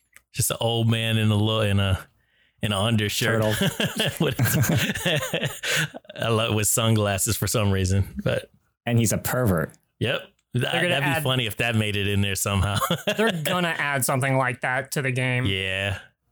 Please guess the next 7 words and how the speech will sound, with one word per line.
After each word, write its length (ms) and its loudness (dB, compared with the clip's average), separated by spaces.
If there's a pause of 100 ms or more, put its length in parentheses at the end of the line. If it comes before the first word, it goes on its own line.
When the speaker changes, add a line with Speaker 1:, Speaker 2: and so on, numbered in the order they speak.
(120)
Speaker 2:
Even, 400 2
even 220 2
in 100 2
today's 460 0
P 220 0
C 220 2
climate? 580 0